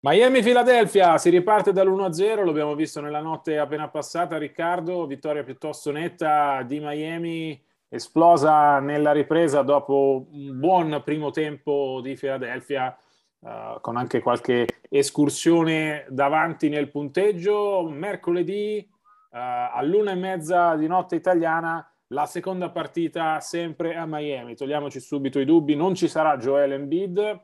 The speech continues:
Se va tutto bene, Philadelphia spera, ma, eh, siamo davvero ai grossi se, Embiid potrebbe giocare in gara tre, che sarà invece venerdì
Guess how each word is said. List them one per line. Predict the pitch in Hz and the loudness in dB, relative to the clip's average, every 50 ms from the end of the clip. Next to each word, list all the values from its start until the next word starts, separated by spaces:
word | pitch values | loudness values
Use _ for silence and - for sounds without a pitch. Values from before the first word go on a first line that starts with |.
| - _ _ _ _ _ _ | -18 _ _ _ _ _ _
Se | _ - - 196 202 190 160 120 113 | _ -4 0 2 2 2 0 -4 -8
va | 120 139 147 | -10 -10 -6
tutto | 139 170 170 170 175 170 | -4 -4 -4 -4 -4 -6
bene, | 147 180 190 180 156 143 131 | -4 -2 -2 -2 -4 -6 -8
Philadelphia | - 143 139 143 180 180 170 - - 151 | -8 -8 -4 -2 -2 -2 -2 -2 -6 -8
spera, | - - - - 185 165 147 135 131 123 | -8 -4 0 0 2 2 2 2 0 -2
ma, | 131 139 135 120 | -4 -6 -6 -8
eh, | 113 - _ 117 113 110 107 107 107 107 113 123 123 | -10 -14 _ -20 -18 -18 -16 -18 -18 -20 -20 -20 -18
siamo | - - - 131 127 127 120 117 | -10 -6 -4 -4 -2 -2 -4 -2
davvero | 113 123 120 127 151 147 139 135 | -2 -2 0 2 4 4 4 4
ai | 123 123 | 2 2
grossi | 120 147 151 151 147 - - 175 | 2 2 2 2 2 2 2 0
se, | 170 - 147 143 147 143 - - _ _ _ _ _ _ | 2 4 4 4 4 2 -2 -8 _ _ _ _ _ _
Embiid | 143 143 165 170 208 185 175 175 | -8 -6 -2 -2 0 2 2 2
potrebbe | 180 175 180 180 - 170 185 180 160 147 143 151 156 156 156 156 156 _ _ _ _ _ _ | 2 0 -2 0 2 4 4 4 2 2 0 0 0 0 0 -4 -6 _ _ _ _ _ _
giocare | _ - 113 135 156 151 - 156 156 151 151 151 147 151 | _ -10 -6 -6 -4 -2 0 2 4 4 4 2 0 -2
in | 151 156 151 151 151 143 | -4 -6 -8 -8 -6 -2
gara | 127 160 170 170 165 165 151 | 2 4 4 4 4 2 0
tre, | - 156 151 143 143 143 | 0 0 2 2 2 0
che | - 139 | -2 -8
sarà | 131 - - 139 139 135 135 135 131 - _ _ _ | -10 -4 -2 0 2 2 2 0 -2 -4 _ _ _
invece | - 123 127 127 139 151 143 - - 143 131 | -20 -18 -10 -8 -8 -8 -8 -6 -8 -8 -8
venerdì | 117 113 123 175 185 175 160 156 147 139 123 127 123 151 156 156 147 135 - | -8 -6 -4 -4 -4 -4 -6 -6 -8 -8 -8 -6 -2 -2 0 0 -2 -4 -8